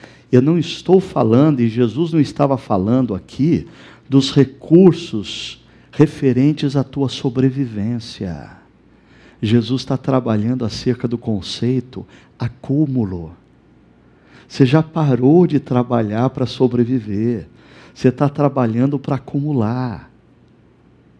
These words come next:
É, é sobre acúmulo que a gente tá falando. Jesus diz: "Aonde você coloca o seu excedente,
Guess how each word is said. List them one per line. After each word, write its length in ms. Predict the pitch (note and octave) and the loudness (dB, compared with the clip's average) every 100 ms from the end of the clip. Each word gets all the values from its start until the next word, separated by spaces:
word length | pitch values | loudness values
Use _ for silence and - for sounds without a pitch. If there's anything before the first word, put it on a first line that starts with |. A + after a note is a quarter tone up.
| _ _ - - | _ _ -18 -6
É, 180 | - C3 | -2 0
é 40 | |
sobre 360 | - D#3+ D#3 E3+ | 2 2 4 2
acúmulo 720 | - - D#3+ A3 G#3+ D#3+ B2 | 2 2 6 6 6 4 2
que 100 | B2+ | 0
a 40 | |
gente 260 | A2+ A2 - | -2 -4 -6
tá 100 | G#2 | -8
falando. 600 | - G#2 G2+ E2+ D2+ - - _ _ _ _ _ _ _ _ _ _ _ _ _ _ - | -4 -2 -2 -4 -8 -16 -20 _ _ _ _ _ _ _ _ _ _ _ _ _ _ -8
Jesus 340 | G#2+ G2+ F#2 | -6 -6 -8
diz: 560 | - F#2+ E2 - - _ _ _ _ _ _ _ _ _ _ _ _ _ _ _ _ _ _ _ _ - - _ _ _ _ | -8 -8 -8 -14 -20 _ _ _ _ _ _ _ _ _ _ _ _ _ _ _ _ _ _ _ _ -20 -20 _ _ _ _
"Aonde 580 | G2+ F#2+ G#2 D3 G3+ F3 | -4 -2 2 2 2 0
você 400 | D#3 D3 - D3 | -4 -6 -4 -6
coloca 840 | D3 C3+ G#2+ G#2+ G2+ - - - - _ _ _ _ _ _ | -2 -2 0 0 -2 -6 -16 -16 -18 _ _ _ _ _ _
o 60 | - | -18
seu 320 | - A#2 A2 | -6 -4 -4
excedente, 840 | A2 A2+ G#2+ F2+ D#2 - - - | -4 -8 -6 -8 -10 -14 -20 -20